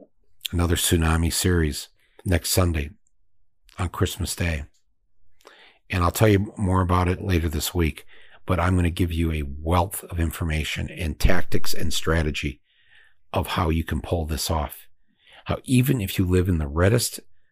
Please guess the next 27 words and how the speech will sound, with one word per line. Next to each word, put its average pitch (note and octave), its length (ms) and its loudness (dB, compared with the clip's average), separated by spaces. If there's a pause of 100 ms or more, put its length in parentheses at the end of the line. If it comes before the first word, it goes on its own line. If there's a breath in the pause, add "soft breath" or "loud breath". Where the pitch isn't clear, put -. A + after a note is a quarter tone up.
(160)
county, G#2+ 520 2 (640 soft breath)
the D#2 140 -8
reddest G2 380 2
state F#2 400 2
or F2 80 -6
whatever, E2 520 -2 (1500)
you F2 140 -2
know, E2 340 -2
we G2 80 0
may G2+ 120 6
not A2 200 2
turn A2 180 2
it F#2+ 140 2
around F2+ 240 2
a D#2 60 0
hundred F2 240 2
percent, E2+ 460 -2 (380 loud breath)
but F#2 180 -2
you G2+ 140 -2
can - 160 -2
start F#2 500 0 (120)
to - 100 -2
peel - 320 6
away, D2+ 400 4 (800 soft breath)
to - 100 -4
dig D#2+ 280 2
into D#2 520 0